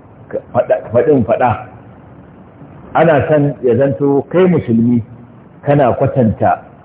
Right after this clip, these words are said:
wannan ɗabi'a ta ka yi wa abokin jayayyar ka magana mai kyau, ba magana ta tunzura shi ba, ta shiga wasu maganganu waɗanda ba su ake tattaunawa a kansu ba, wanda suka shafi shakhsiyarsa. Allah yana cewa, "ولا تجادلوا أهل الكتاب إلا بالتي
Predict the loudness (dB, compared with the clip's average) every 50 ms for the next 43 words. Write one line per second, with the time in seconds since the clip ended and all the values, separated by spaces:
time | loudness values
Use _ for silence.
0 | -14 -2 0 2 2 4 2 0 0 0 -2 0 0 0 2 2 2 0 0 -2
1 | -6 -16 -20 -20 -20 -20 -6 -4 -2 -2 0 0 0 2 2 4 2 2 2 0
2 | 0 0 0 0 -2 -2 -2 -4 -2 -2 -2 -2 0 0 0 2 2 2 0 0
3 | 0 0 0 -2 -2 -4 -4 -4 -4 -4 -4 -4 -4 -2 -2 -2 -2 -4 -4 -8
4 | -10 -10 -4 -4 -4 -4 -4 -8 -14 -20 -20 -8 -2 0 0 2 2 0 0 2
5 | 2 2 2 0 -2 -4 -6 -4 -2 0 2 2 2 2 2 2 2 0 0 -4
6 | -4 0 0 0 -2 -4 -8 -18 -20 -20 -20 -20 -20 -20 -12 -2 2 2 4 4
7 | 4 2 0 -2 0 0 2 2 4 2 2 0 0 0 0 0 0 0 0 -2
8 | -2 -2 -2 -2 -2 -2 -2 -2 -4 -6 -6 -6 -2 -2 -2 -2 -2 -2 -2 -2
9 | 0 0 -2 -2 -2 -4 -2 0 0 2 2 2 2 0 0 -2 -4 -6 -6 -8
10 | -8 -8 -8 -8 -10 -16 -20 -20 -20 -20 -16 -4 0 0 2 2 0 0 -2 -2
11 | -2 0 0 0 0 -2 -2 -4 -6 -6 -4 -2 0 0 0 -2 -4 -6 -8 -8
12 | -10 -14 -20 -20 -20 -20 -8 -4 0 2 2 4 2 2 0 0 0 2 2 2
13 | 2 2 0 -2 -2 -2 -2 -2 -2 -2 -2 0 0 0 0 -2 -4 -6 -10 -6
14 | -2 -2 0 0 0 0 0 2 0 0 0 0 -2 -2 -2 -2